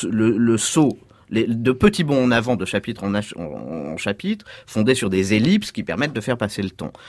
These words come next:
Chaque chapitre est distingué du suivant à peu près de la même manière temporellement, chronologiquement. Ce qui finit par créer une monotonie. Nous savons d'avance qu'on passe au chapitre suivant, que nous allons être,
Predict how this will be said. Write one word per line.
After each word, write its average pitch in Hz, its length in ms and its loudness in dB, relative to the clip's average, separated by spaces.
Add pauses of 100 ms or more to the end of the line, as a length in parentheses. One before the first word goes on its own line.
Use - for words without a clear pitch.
(160)
Chaque 185 340 -2
chapitre 180 680 -4 (220)
est 127 80 -2
distingué 147 720 -4
du 101 240 -6
suivant 135 540 -4
à 151 100 0
peu 175 180 4
près 190 260 0
de 175 60 -2
la 135 80 4
même 127 180 2
manière 117 360 0
temporellement, 90 540 -6
chronologiquement. 92 680 -8 (300)
Ce 120 100 -4
qui 160 120 -8
finit 214 380 2
par 156 200 -4
créer 143 400 -2 (340)
une 120 120 2
monotonie. 175 520 2
Nous 165 160 2
savons 190 340 2
d'avance 175 380 2
qu'on 107 160 -6
passe 151 260 -2
au 135 60 -4
chapitre 120 360 -6
suivant, 143 380 -6 (240)
que 139 80 -4
nous 139 240 2
allons 143 380 2
être, 123 260 0